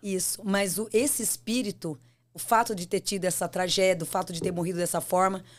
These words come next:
se você puxar tudo, tem um histórico. E o histórico são de vidas também anteriores, mas de uma rincha muito grande entre os dois. Entre o pai e a criança. Então, vamos falar de almas.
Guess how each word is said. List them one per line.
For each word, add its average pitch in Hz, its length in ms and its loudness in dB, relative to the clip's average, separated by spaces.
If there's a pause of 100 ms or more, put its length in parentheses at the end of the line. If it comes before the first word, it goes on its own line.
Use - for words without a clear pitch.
(120)
se - 140 -6
você 214 200 0
puxar 240 280 0
tudo, 285 260 -2
tem 254 140 4
um 247 60 2
histórico. 175 580 0 (840)
E 220 100 0
o 262 80 4
histórico 262 580 4
são 220 200 0
de 226 160 0
vidas 220 420 0
também 180 280 0
anteriores, 185 720 0 (260)
mas 196 320 2
de 185 140 -2
uma 226 160 4
rincha 247 520 4
muito 202 260 -2
grande 208 420 0
entre 277 320 2
os 320 100 -2
dois. 196 520 4 (720)
Entre 214 280 2
o 190 40 2
pai 196 500 4
e 254 100 2
a 240 60 2
criança. 185 600 -2 (240)
Então, 226 180 2
vamos 240 140 0
falar 233 140 4
de 226 120 2
almas. 165 500 4